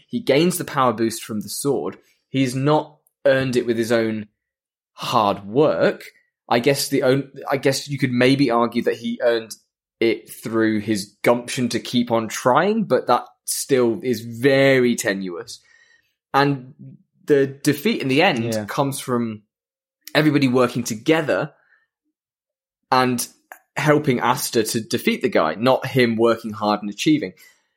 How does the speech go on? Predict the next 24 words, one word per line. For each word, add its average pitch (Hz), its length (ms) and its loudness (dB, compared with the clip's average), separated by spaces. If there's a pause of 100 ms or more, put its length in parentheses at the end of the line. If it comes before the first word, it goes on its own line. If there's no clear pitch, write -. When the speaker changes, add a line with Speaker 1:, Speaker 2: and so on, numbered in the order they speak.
(1040)
Speaker 1:
I, 117 220 2
I 127 120 0
think 127 160 -4
you're 120 100 2
right. 143 300 2
That 117 160 2
does 127 220 2
undercut 123 420 -4
the 113 60 -6
message 123 420 -2
that 92 100 -6
we 107 100 -10
got 101 260 0
from 107 120 -6
those 101 180 -2
first 98 260 -4
three 101 100 -4
episodes 101 280 -8
of 101 60 -10
Black - 200 -6
Clover 160 380 0
a 120 80 0
little 170 340 2
bit. - 180 -4